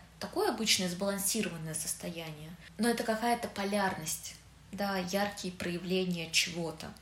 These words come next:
не свойственные человеку в его обычной жизни. Ну, то есть, если человек по жизни суперэмоциональный, и у него там каждый разговор — это взрыв эмоций, то тогда мы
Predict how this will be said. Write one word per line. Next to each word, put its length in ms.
не 180
свойственные 960
человеку 840
в 40
его 280
обычной 680
жизни. 580
Ну, 80
то 60
есть, 120
если 180
человек 260
по 120
жизни 320
суперэмоциональный, 1160
и 20
у 80
него 240
там 240
каждый 360
разговор — 760
это 920
взрыв 400
эмоций, 480
то 100
тогда 360
мы 260